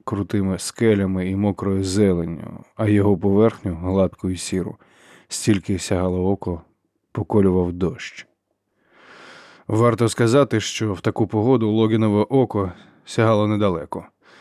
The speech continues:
Інший берег міг бути всього за сто кроків, але тихі води здавалися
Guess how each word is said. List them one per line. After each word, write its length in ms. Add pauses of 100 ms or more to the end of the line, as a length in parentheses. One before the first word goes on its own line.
(120)
Інший 340
берег 420
міг 220
бути 280
всього 380
за 140
сто 240
кроків, 540
але 300
тихі 340
води 320
здавалися 680